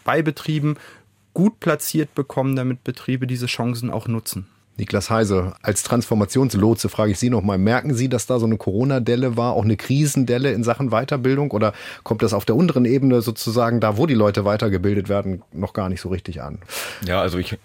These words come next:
Speaker 3: muss sagen, ich habe meine Weiterbildung in der Corona-Krise gemacht. Ich habe das als Chance genommen, wurde mir auch angeboten von der Geschäftsführung, das in der Zeit zu machen. Mir wurden auch die Räumlichkeiten gestellt. Ich kann es nicht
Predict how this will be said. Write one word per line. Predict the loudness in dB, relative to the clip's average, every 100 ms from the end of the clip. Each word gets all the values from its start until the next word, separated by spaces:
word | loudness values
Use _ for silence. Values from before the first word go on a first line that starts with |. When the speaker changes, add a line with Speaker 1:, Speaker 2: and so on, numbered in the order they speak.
| _ -6
Speaker 3:
muss | 0
sagen, | 2 2
ich | 2
habe | 0 0
meine | 0 -2 -2
Weiterbildung | -2 -2 -2 0 0 0
in | 0
der | -2
Corona-Krise | -2 -2 -2 -2 -2 0 -2 -6 -14
gemacht. | -4 -2 -2 -4 -20 -20 -20 -14
Ich | -8
habe | -4
das | -4
als | -4
Chance | -2 -4 -2
genommen, | 0 0 0 -4 -14 -20 -14 -2
wurde | 0 2
mir |
auch | 0 0
angeboten | 0 2 0 -2 -2
von | -2
der | -2
Geschäftsführung, | -2 -4 -4 -4 -2
das | -2 -2
in | 0
der | 0
Zeit | 0 -2 -2
zu |
machen. | -2 0 -2 -4 -12 -20 -18 -8
Mir | -2
wurden | 0 0
auch | -2
die | 0
Räumlichkeiten | 2 2 0 0 0 0
gestellt. | -2 -6 -6
Ich | -6
kann | -6 -6
es | -4
nicht | -4 -4 -8